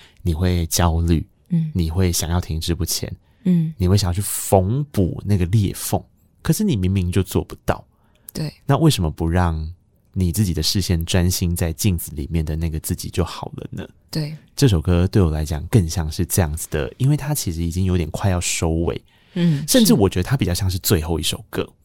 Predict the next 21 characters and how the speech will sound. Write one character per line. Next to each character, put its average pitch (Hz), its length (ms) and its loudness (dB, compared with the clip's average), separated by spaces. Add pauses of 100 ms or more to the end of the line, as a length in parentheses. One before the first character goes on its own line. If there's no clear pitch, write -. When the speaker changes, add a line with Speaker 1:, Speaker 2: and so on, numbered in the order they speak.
Speaker 2:
嗯。 220 560 6
Speaker 1:
的 214 100 4
感 90 380 0
觉 87 320 0
了， 90 260 4 (240)
所 185 140 4
以 156 60 4
它 - 180 -2
必 160 220 0
须 127 180 0
要 131 100 6
有 90 80 2
一 90 120 2
个 92 160 0
很 107 560 2
总 80 260 0
结 80 260 -4
的 78 360 -2
概 101 180 0
念 87 260 0
去 85 380 0